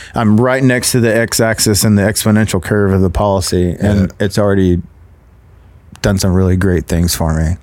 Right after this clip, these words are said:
Speaker 1: So
Speaker 2: It takes discipline to stay the course in the midst of the noise to go through that, you know, and you can't, you can't, I mean, you can, but it's not gonna be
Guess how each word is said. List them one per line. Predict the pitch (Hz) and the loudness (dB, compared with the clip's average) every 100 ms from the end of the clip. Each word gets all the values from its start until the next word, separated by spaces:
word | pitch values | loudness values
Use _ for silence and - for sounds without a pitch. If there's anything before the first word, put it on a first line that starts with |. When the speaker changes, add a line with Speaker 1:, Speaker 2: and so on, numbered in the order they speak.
| - - | -14 -8
Speaker 1:
So | 98 85 85 - | -2 0 0 0
Speaker 2:
It | 110 190 | 0 0
takes | - 226 131 104 | 2 2 0 -2
discipline | 92 185 - - 143 127 120 113 - | 2 2 2 0 0 2 2 0 -2
to | - | -2
stay | 113 - 139 147 | -2 0 0 2
the | 147 | 2
course | - 139 139 139 - | 2 2 2 2 0
in | - 127 | 0 2
the | 117 | 4
midst | 135 139 - | 2 2 2
of | 139 | 2
the | 139 | 4
noise | 127 123 120 117 117 - - - - - - | 2 2 2 2 2 -2 -6 -20 -20 -10 -4
to | 113 | -2
go | 120 110 | 0 -2
through | 101 95 | -2 -4
that, | 80 78 - - - - - | -4 -8 -12 -20 -20 -20 -4
you | 120 | -2
know, | 127 | 0
and | 123 | 0
you | 110 | 0
can't, | 117 147 156 151 143 - | -2 -2 0 0 -2 -4
you | 120 | -4
can't, | - 143 151 147 143 - - - - | -2 0 2 2 0 -4 -16 -20 -8
I | 113 | -4
mean, | 98 87 | -2 -4
you | |
can, | - 120 131 107 98 | -6 -4 -2 0 0
but | |
it's | 90 - | 0 0
not | 104 | -2
gonna | 95 95 | -2 -2
be | 92 87 | -2 -4